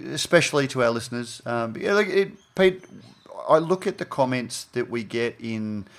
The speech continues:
you know, the discussion group, the emails that we get, and am just sort of really appreciative of the thoughtfulness of our listeners. And even, a-, actually, I will sort of say, I, I got an email this week from one of the listeners. I've often talked about the red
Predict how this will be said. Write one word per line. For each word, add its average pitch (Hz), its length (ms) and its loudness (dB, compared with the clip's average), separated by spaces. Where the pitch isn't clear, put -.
you 107 80 -6
know, 107 100 0
the 98 160 -8
discussion 104 420 -4
group, 117 200 0
the - 120 -10
emails 110 420 -2
that 107 100 -10
we 107 140 -8
get, 101 400 -8
and 104 420 -8
am 107 280 -6
just 104 180 -12
sort 107 140 -6
of 113 40 -10
really 120 320 -4
appreciative 98 560 -10
of 98 280 -10
the 101 100 -12
thoughtfulness 101 840 -10
of 98 160 -10
our 95 380 -4
listeners. - 400 -10
And 185 120 -4
even, 202 220 4
a-, 170 380 4
actually, 156 200 -2
I 160 40 -2
will 170 80 -4
sort - 200 -8
of - 40 -10
say, 131 140 0
I, 120 80 4
I 120 180 0
got 120 140 -2
an 120 40 -2
email 110 240 -2
this 101 140 -10
week 110 140 -8
from 101 120 -14
one 104 120 -4
of 98 80 -8
the 98 40 -8
listeners. 98 340 -10
I've 123 200 6
often 120 280 -2
talked - 280 -6
about 104 260 -2
the 107 80 -6
red 98 460 -6